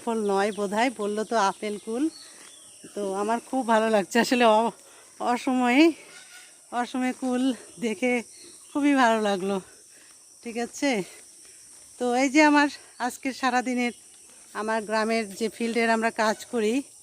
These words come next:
দেখুন, এই যে জঙ্গলের মধ্যে এই যে কাঁঠাল গাছ, কাঁঠাল ধরে আছে দেখুন। মানে, এই সব জায়গায় এলে, মানে, ভাবা যায়, মানে, এতটাই প্রকৃতির,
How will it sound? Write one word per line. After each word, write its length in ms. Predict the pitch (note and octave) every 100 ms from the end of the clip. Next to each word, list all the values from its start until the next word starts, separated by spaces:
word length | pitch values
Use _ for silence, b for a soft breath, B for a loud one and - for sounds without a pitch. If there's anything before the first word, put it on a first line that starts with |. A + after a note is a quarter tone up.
| B B B - - - - - - F#3
দেখুন, 360 | G3 F3 F3 D3+ -
এই 160 | F#3 G3
যে 240 | F#3+ E3+
জঙ্গলের 500 | G#3 G#3 G#3+ G#3+ G#3+
মধ্যে 340 | G#3+ F#3+ A#3+
এই 60 | A3+
যে 160 | F#3+ F3 - B B B B -
কাঁঠাল 320 | A3+ A3 F#3+
গাছ, 180 | F3 E3 - - - - - - - - - -
কাঁঠাল 320 | G3+ G3+ F#3+
ধরে 180 | F#3+ F#3
আছে 220 | F3 F3
দেখুন। 320 | F3 D3+ E3+ D3+ - - B B B -
মানে, 420 | A3+ B3 C4+ C#4+ -
এই 340 | C4+ D4 E4 E4
সব 280 | - F4+ D4+
জায়গায় 460 | C4 B3+ C4 D4 D4
এলে, 460 | C4 B3 A#3 D4 F4 b b b b b - - -
মানে, 220 | A#3 B3+
ভাবা 380 | B3+ A#3+ D#4 F4+
যায়, 220 | D#4+ D4
মানে, 140 | C#4+ D4
এতটাই 540 | B3+ A#3+ C#4+ D4 E4 E4
প্রকৃতির, 640 | D4+ D#4 D#4 - D#4 C4